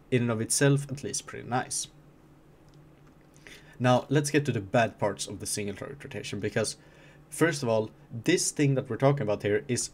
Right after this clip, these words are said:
a proc that triggers off of a proc, right? So it can get very, very, very nasty with the R N G. You have a twenty-five percent baseline chance for kill command to reset,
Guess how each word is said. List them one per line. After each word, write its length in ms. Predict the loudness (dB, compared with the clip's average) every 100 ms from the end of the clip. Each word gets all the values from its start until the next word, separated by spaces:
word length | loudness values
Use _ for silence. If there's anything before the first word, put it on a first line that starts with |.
| -6
a 100 | -6 -8
proc 520 | -4 -2 -2 -8 -20 -10
that 180 | -8 -8
triggers 640 | -6 2 4 6 6 4 -2
off 160 | -6 -4
of 120 | -6
a 60 |
proc, 480 | -6 -6 -6 -6 -8
right? 200 | -12 -8
So 100 | -6
it 120 | -6
can 160 | -2 -2
get 200 | -2 -4
very, 540 | -10 2 4 8 6
very, 360 | 6 4 2 0
very 340 | 2 4 4
nasty 440 | 2 0 -2 -4 -6
with 140 | -10
the 120 | -10
R 160 | -8 -6
N 100 | -4
G. 240 | -4 -4 -8 -20 -20 -20 -20 -20 -20 -20 -12
You 120 | 2 4
have 200 | 4 2
a 80 |
twenty-five 640 | -4 0 -2 -2 0 4 4
percent 280 | 2 -4 0
baseline 400 | 0 0 -4 -4
chance 260 | -2 -2
for 140 | -2 -8
kill 240 | -4 -4
command 300 | -2 -4 -4
to 80 | -4
reset, 540 | -6 -4 -2 -2 -4